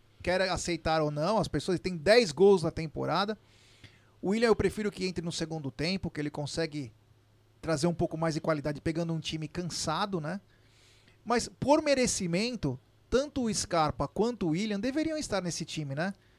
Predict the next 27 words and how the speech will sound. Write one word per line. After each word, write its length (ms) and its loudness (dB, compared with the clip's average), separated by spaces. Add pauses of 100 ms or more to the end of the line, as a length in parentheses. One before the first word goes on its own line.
(100)
Mesmo 220 2
você 140 4
não 100 2
gostando 480 6
dos 220 -4
caras 480 2
ou 100 -2
gostando, 480 -4
enfim. 300 -8 (400)
É... 400 2 (440)
Egidio, 440 4
começar 320 -4
por 120 -4
você. 400 0 (720)
O... 640 2
Por 160 0
merecimento, 540 -2
você 60 -2
acha 160 -4
que 100 -8
o 80 -2
William 240 -2
poderia 360 2
ser 200 -2
esse 160 -4
camisa 400 -4
nove? 340 0